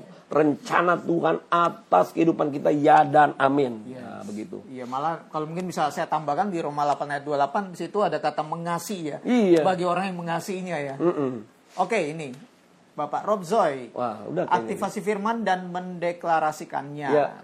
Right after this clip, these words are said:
Speaker 2: Dikatakan sebagai mantra, padahal tidak, tapi meng-,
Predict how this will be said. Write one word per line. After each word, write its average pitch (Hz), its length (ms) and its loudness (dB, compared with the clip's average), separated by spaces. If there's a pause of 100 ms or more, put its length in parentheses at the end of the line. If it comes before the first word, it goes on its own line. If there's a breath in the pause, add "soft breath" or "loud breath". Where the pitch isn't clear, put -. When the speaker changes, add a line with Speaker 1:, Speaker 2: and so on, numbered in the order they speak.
(160)
Speaker 2:
Dikatakan 165 560 -4
sebagai 147 320 -8
mantra, 143 400 -8
padahal 190 400 -2 (360 soft breath)
tidak, 165 440 -6
tapi 190 280 -8
meng-, 160 320 -10